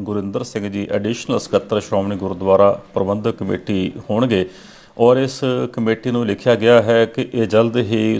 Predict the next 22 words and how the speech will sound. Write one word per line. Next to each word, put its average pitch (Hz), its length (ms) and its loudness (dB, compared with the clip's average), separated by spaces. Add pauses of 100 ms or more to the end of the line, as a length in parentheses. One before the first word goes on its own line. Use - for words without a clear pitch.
ਤੁਰੰਤ 127 360 0
ਹੀ 110 300 0 (680)
ਅੱਜ 113 260 4
ਜੋ 113 140 -4
ਸਬ 110 240 -2
ਕਮੇਟੀ 110 440 -8
ਇਹਨਾਂ 107 180 -2
ਮਸਲਿਆਂ 104 340 -2
ਉੱਤੇ 101 220 -8
ਬਣਾਈ 101 300 -2
ਗਈ 101 260 -6
ਹੈ, 95 240 -2 (240)
ਉਹ 117 200 0
ਤੁਰੰਤ 127 480 0 (240)
ਇਹਨਾਂ 110 240 0
ਸਾਰੇ 107 320 4
ਮਸਲਿਆਂ 104 420 -2
ਉੱਤੇ 101 540 -2 (260)
ਵਿਚਾਰ 101 400 4
ਕਰਨੀ 95 280 -2
ਜਿਹੜੀ 95 360 -2
ਹੈ 92 220 2